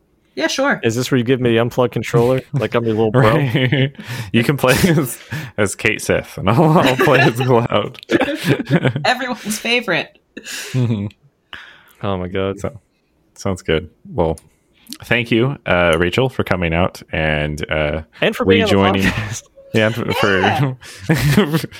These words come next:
Speaker 3: <laughs> yeah, for coming out to, to, uh, talk to us about Final Fantasy and a lot of other J R P Gs. Uh, sincere apologies that we haven't covered <laughs> any J R P Gs up to, to, I
Speaker 1: Mm-hmm.
Speaker 3: guess, not
Speaker 2: We're
Speaker 3: this one. Still doesn't count.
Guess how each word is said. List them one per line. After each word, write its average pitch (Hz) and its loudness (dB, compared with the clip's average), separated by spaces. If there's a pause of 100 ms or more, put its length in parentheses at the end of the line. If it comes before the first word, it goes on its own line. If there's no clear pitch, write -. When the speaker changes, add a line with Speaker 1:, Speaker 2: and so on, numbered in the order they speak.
(300)
Speaker 3:
<laughs> 180 2
yeah, 156 4
for 156 0
coming 156 0
out 127 2
to, 123 0
to, 98 0
uh, 87 2
talk 101 -2
to 90 0
us - -2
about - -6
Final 87 0
Fantasy 87 -2
and 82 0
a - -4
lot 85 2
of 82 -2
other 82 2
J 82 -4
R 80 -4
P 82 -4
Gs. - -6 (500)
Uh, 80 0 (380)
sincere 117 0
apologies 110 4
that 110 2
we 101 4
haven't 104 0
covered 113 2
<laughs> - 4
any 143 4
J 113 4
R 110 4
P 110 -2 (180)
Gs 95 0
up 110 -2
to, 90 0 (220)
to, - 0
I 87 2 (300)
Speaker 1:
Mm-hmm. 220 -2
Speaker 3:
guess, 131 -4
not 113 2
Speaker 2:
We're 208 2
Speaker 3:
this 143 0
one. 73 -2
Still 156 0
doesn't 147 2
count. 95 0